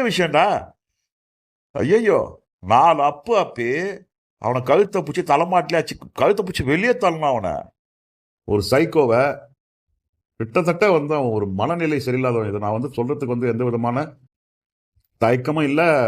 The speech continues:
நான் அதை பத்தி கவலையும் படல. நமக்கு வந்து அவன் நல்லா இப்படி ஆயிட்டானே அப்படின்ற பொறாமையும் இல்ல, காழ்ப்புணர்ச்சியும் இல்ல. அவன் யாரோ, நான் யாரோ. ஆனா அந்த சமூகம் வந்து எதை நோக்கி போகுதுன்ற கவலையில நான் பேசிட்டு இருக்கேன். ஏன்னா யாரா அவன்?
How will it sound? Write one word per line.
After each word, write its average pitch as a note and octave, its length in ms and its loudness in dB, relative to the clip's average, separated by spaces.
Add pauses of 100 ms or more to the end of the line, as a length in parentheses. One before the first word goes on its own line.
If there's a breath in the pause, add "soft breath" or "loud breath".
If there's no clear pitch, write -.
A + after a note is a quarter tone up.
(280)
நான் A2 120 -2
அதை G#2+ 80 0
பத்தி A2 160 -6
கவலையும் B2+ 360 -2
படல. A#2+ 280 0
நமக்கு G#2+ 280 -2
வந்து B2 120 -2
அவன் G#2+ 240 0 (380 soft breath)
நல்லா G#2+ 200 -2
இப்படி A2+ 200 2
ஆயிட்டானே B2+ 360 0
அப்படின்ற G#2 300 -2
பொறாமையும் B2+ 440 0
இல்ல, G#2+ 220 -2
காழ்ப்புணர்ச்சியும் B2+ 600 -2
இல்ல. A2+ 140 -2
அவன் A2+ 180 0
யாரோ, B2 240 -2
நான் B2 180 -2
யாரோ. B2 220 -2 (680)
ஆனா A2+ 180 0
அந்த A#2+ 140 0
சமூகம் F3 460 0
வந்து D#3 160 0
எதை D#3 140 2
நோக்கி E3 220 -2
போகுதுன்ற C#3 600 -2
கவலையில D#3+ 360 2
நான் C#3 160 -2
பேசிட்டு B2 300 -4
இருக்கேன். F2+ 220 -8 (600)
ஏன்னா E3 220 2
யாரா F#3+ 460 4
அவன்? B2+ 340 -2